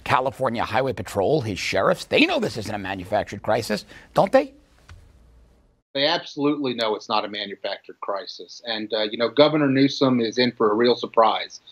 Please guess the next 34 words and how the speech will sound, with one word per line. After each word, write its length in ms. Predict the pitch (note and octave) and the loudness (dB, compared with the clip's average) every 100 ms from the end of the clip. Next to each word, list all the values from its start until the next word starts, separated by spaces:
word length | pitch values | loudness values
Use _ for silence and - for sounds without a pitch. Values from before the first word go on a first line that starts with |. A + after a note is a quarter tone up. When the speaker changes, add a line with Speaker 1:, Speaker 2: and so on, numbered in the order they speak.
| - _ | -20 _
Speaker 2:
because 160 | A#2+ A#2 | -2 2
if 80 | |
he 160 | - D#3+ | 4 4
pulls 300 | D#3+ F3 E3 | 6 6 8
those 240 | D#3 C#3+ B2+ | 8 6 6
National 400 | C3+ C3 C#3 A2+ | 2 2 0 4
Guard 320 | A#2+ A#2 A2+ | 6 6 4
troops, 360 | A#2 G#2+ - | 0 0 0
if 120 | A2+ - | -2 4
he 160 | D3 | 4
pulls 320 | C#3+ E3+ D#3+ | 6 6 6
the 80 | C3 | 4
security 500 | - - C#3 B2+ A#2 | -4 0 4 6 6
at 140 | A#2 - | 4 2
the 80 | |
border, 440 | G#2+ A2 A2+ G#2 G2+ _ - _ - | -2 0 0 0 -6 _ -20 _ -2
and 180 | A#2 A#2 | 2 6
lives 420 | B2+ D3 D#3 C3+ | 6 6 4 2
are 80 | B2+ | 2
harmed 480 | B2 A#2 A#2 A2+ | 2 2 0 -2
and 100 | G#2+ | -4
lives 400 | G#2+ B2 C#3 C#3+ | 2 4 4 2
are 60 | C#3 | 0
murdered, 480 | A#2+ A2+ G#2+ G#2 - _ _ _ _ | 2 2 0 -4 -8 _ _ _ _
the 80 | G#2+ | -2
blood 260 | A#2+ C#3 | 4 6
will 80 | C#3+ | 6
be 160 | A#2 B2 | 2 0
on 200 | A2+ G#2+ | 0 -2
his 180 | G#2+ - | -4 -6
hands. 400 | G2 - - - _ - - _ _ | -16 -20 -20 -20 _ -20 -20 _ _
Speaker 1:
All 160 | - C3 | 0 4
right, 280 | C#3+ E3 E3 | 6 4 4
Alfredo 720 | D3+ - G3 E3+ F3 D#3+ B2 | 0 2 2 4 4 2 -4